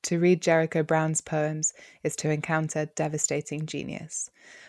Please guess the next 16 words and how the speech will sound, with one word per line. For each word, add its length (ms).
Both 320
The 100
New 200
Testament 640
and 180
The 60
Tradition 640
are 80
available 460
to 120
buy 300
at 200
your 120
local 320
independent 640
bookshop, 420